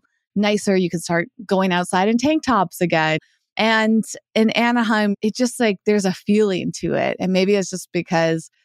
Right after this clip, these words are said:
I've spent the past, I think, twelve years now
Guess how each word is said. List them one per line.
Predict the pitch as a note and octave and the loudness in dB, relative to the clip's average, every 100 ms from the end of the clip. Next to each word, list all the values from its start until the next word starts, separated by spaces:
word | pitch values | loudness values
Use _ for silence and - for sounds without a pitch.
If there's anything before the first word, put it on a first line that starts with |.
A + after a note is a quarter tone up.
| _ _ _ | _ _ _
I've | F#3+ F3 | -2 -2
spent | E3 - E3+ E3 E3 - | -4 -4 -2 0 -2 -6
the | - | -6
past, | E3+ F3+ D#3+ E3 - - - - _ _ - | -4 -2 -2 -2 -6 -16 -18 -20 _ _ -14
I | D#3+ | -6
think, | E3+ - | -4 -6
twelve | - F3 E3+ E3+ E3+ | -6 -2 0 0 2
years | E3 F3+ E3+ | 2 0 -2
now | D3+ G#2 D#2+ E3 | -2 0 0 -2